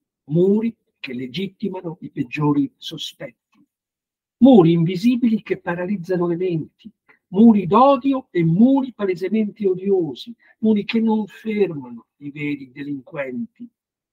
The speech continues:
Muri perimetrali per anarchici writers, muri pieni di versi colori graffiti, muri tagliafuoco verso i cyber hackers,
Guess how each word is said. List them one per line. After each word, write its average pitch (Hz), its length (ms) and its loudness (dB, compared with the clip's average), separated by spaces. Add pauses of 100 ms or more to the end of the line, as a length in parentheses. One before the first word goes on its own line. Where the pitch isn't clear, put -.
(1300)
Muri 151 420 -2
perimetrali 135 840 -4
per 143 340 -4
anarchici 139 760 -10
writers, 202 880 -4 (320)
muri 247 340 10
pieni 262 360 4
di 233 220 6
versi 226 500 -4
colori 220 380 0
graffiti, 202 760 -6 (300)
muri 160 300 4
tagliafuoco 135 880 -10
verso 160 500 -8 (140)
i 139 80 -12
cyber 156 580 -6
hackers, - 840 -12